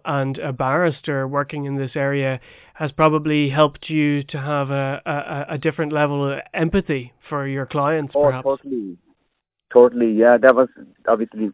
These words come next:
Speaker 2: very different experience than driving a taxi, but because obviously, as you know, when you're dealing with certain type of people, and obviously at night when they had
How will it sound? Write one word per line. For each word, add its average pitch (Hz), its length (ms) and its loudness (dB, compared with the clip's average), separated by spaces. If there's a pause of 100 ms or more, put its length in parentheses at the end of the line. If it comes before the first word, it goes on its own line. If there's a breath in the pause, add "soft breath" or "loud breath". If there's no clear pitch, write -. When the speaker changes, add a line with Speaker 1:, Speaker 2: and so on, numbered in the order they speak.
Speaker 2:
very 110 300 2
different 107 280 -8
experience 101 560 -2
than 95 220 -4
driving 95 340 2
a 82 40 -10
taxi, - 340 -2
but 92 260 -8
because 92 320 -6
obviously, 92 420 -6
as 92 120 -2
you 90 100 -4
know, 104 240 0 (640 soft breath)
when 104 180 2
you're 104 80 2
dealing 101 300 2
with 98 160 0 (760)
certain 104 480 2
type 104 240 4
of 101 160 -6
people, 104 360 4
and 101 240 2
obviously 98 360 0
at 92 140 2
night 101 300 2
when 101 140 -2
they 101 100 0
had 95 160 0